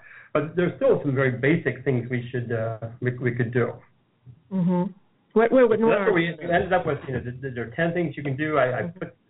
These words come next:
Speaker 1: the free infographic on my Twitter account. Again, there's no ad sales, so there's nothing for me to gain.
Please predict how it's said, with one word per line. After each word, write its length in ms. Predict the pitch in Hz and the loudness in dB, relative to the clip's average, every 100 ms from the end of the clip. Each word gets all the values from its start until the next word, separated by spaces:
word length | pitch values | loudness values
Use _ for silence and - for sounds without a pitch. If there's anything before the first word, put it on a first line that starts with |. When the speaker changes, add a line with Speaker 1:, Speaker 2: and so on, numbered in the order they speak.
| _ - | _ -16
Speaker 1:
the 100 | 123 - | -14 -8
free 180 | 165 165 | -2 0
infographic 720 | 156 143 143 143 147 139 139 | 0 -2 -4 0 0 0 0
on 120 | 120 | -2
my 140 | 113 107 - - _ | -2 -6 -8 -20 _
Twitter 220 | 151 143 | -2 0
account. 260 | 135 156 127 | 0 -2 0
Again, 140 | 123 | 0
there's 160 | 107 117 | -2 -2
no 140 | 127 | 2
ad 200 | 127 131 - | 2 0 -2
sales, 160 | 131 127 | -6 -6
so 60 | |
there's 100 | 107 | -6
nothing 240 | 127 127 131 123 | -4 -2 -2 -4
for 60 | - | -4
me 100 | 123 | -6
to 80 | 117 | -4
gain. 480 | 120 123 123 127 | -2 2 0 -2